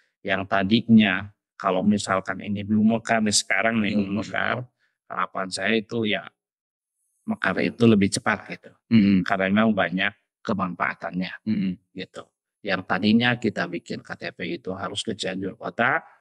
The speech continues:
Speaker 2: Dari sini ke Cianjur Kota itu berapa lama?
Speaker 1: Hmm, kalau dari waktu tempuh sekitar empat sampai lima jam. Nah, kalau dengan mekar itu nanti bisa di selatan, Pak.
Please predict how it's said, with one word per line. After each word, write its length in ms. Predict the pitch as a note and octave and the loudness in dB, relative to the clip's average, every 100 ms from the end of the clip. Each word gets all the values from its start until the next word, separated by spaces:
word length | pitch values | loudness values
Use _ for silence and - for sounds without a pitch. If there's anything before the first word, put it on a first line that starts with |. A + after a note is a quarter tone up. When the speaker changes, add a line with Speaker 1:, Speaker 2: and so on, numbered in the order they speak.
| _ | _
Speaker 2:
Dari 300 | G#2 G#2 A#2 | 4 6 6
sini 240 | A#2+ B2 D#3 | 6 6 6
ke 160 | C3+ | 4
Cianjur 480 | B2+ B2 A#2+ A#2+ A#2+ - _ _ _ _ _ _ _ _ _ | 4 4 4 2 0 -4 _ _ _ _ _ _ _ _ _
Kota 240 | A#2+ A2+ | -6 0
itu 240 | A#2 E3+ C3+ | 0 0 -2
berapa 480 | A2+ G#2+ G#2 A2 _ A2+ | -4 -4 -8 -10 _ -20
lama? 180 | G#2+ G#2 _ | -18 -20 _
Speaker 1:
Hmm, 840 | - C#3 D3 D#3 D#3+ D#3+ D#3 D#3 D#3 _ - | -4 -4 -4 -8 -10 -12 -12 -14 -18 _ -2
kalau 480 | A2 G#2+ G#2+ G#2+ | 0 4 2 2
dari 560 | G#2 G2+ G2+ G2+ G2 G#2 | 0 0 -2 -2 -2 -2
waktu 380 | G2+ G2+ - G2+ | -2 -4 -8 -12
tempuh 320 | G2 G2 C3 | -12 -10 -10
sekitar 400 | B2 G2 F#2+ G#2+ | -10 -12 -10 -8
empat 240 | G2 F#2+ - G2 | -6 -8 -10 -14
sampai 220 | G2+ F#2 | -16 -18
lima 160 | F2+ | -18
jam. 180 | - - - _ _ _ _ _ _ _ | -18 -18 -20 _ _ _ _ _ _ _
Nah, 280 | F2 - - | -18 -14 -4
kalau 160 | A2+ A2+ | 2 4
dengan 320 | A2+ A#2 A#2 | 4 2 0
mekar 320 | A2+ - E3 | -2 -2 0
itu 160 | D3+ - | 0 -2
nanti 240 | A2+ C3+ | -2 -2
bisa 160 | B2 A2+ | -2 -2
di 80 | G2+ | -2
selatan, 320 | A2 A2+ G2 | -2 -2 -4
Pak. 160 | - | -6